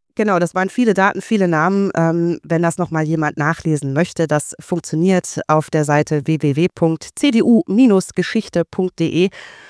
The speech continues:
Und ganz nebenbei findet man da auch noch ein paar ganz großartige, äh, zugegebenermaßen schon sehr alte Wahlplakate, aber da findet man wirklich das ein oder andere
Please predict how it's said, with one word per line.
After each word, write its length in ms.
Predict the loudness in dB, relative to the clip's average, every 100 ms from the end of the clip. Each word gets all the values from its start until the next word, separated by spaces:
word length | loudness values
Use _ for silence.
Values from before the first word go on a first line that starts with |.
| -20 -2
Und 220 | 0 2
ganz 240 | -2 0
nebenbei 320 | 0 2 0
findet 320 | 0 -2 -2 0
man 160 | 0
da 120 | 0
auch 80 | 0
noch 120 | -2
ein 120 | -4 -6
paar 180 | -6
ganz 220 | -6 -8 -6
großartige, 1300 | -2 4 4 2 -2 0 0 0 0 2 2 2 -2
äh, 80 |
zugegebenermaßen 800 | -6 -4 -2 -2 -2 0 -2 -4
schon 160 | -6 -4
sehr 120 | -2
alte 240 | -4 -4 -2
Wahlplakate, 760 | -2 -2 -6 -4 -4 -4 -4
aber 180 | -4 -4
da 240 | -4 -6 -8
findet 320 | -8 -6 -6
man 260 | -4 -6 -6
wirklich 240 | -8 -6
das 140 | -8 -6
ein 220 | -6 -4
oder 160 | -4 -4
andere 260 | -6 -6